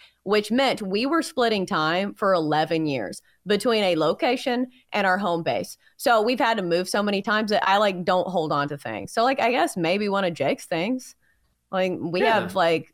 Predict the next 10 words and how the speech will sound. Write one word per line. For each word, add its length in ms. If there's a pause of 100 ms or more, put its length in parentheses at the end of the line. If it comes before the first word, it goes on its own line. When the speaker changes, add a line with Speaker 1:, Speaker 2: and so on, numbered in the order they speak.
(100)
Speaker 1:
his 200
old 220
jerseys 440
and 140
stuff. 400
So 220
probably 420
just 200
that. 320 (880)
Speaker 2:
Okay. 320